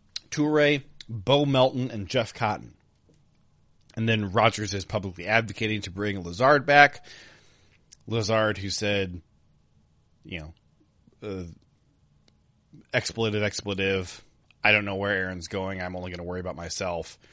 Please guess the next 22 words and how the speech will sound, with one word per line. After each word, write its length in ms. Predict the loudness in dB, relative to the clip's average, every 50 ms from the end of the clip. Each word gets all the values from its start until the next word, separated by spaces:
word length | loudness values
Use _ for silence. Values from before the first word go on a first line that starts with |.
| _ _ _ _ _ _ _ _ _ -4
And 160 | -2 -2 0 -2
this 120 | -4 -6
is 60 | -6 -6
my 100 | -6 -6
last 320 | -4 -4 -4 -4 -6 -6
game 260 | -6 -6 -6 -8 -8 -10
ever 180 | -12 -10 -12
with 120 | -12 -14 -14
the 80 | -8
Packers." 520 | -6 -4 -4 -4 -6 -10 -16 -18 -18 -18 -18 _ _ _ _ _ _ _ _ _ _ _ _ _ _ _ _ _ _ _ _ -20 -20
That's 120 | -12 -8 -2
what 100 | 0 2
Lazard 320 | 4 6 6 4 4 2
said. 220 | -4 -10 -12 -14 _ _ _ -20 -20 -20 -20 -20 -20 -20 -20 _ _ _
You 100 | 0 4
got 300 | 6 6 6 6 4 0 -8 -18 _
Rodgers 520 | 2 4 6 6 6 4 2 0 -2 0 2
advocating 460 | 4 4 4 2 2 0 0 0 0
to 60 | -2
bring 180 | -2 -4 -4 0
Cobb 300 | 4 6 6 6 6 4
back. 280 | 0 -6 -6 -8 -4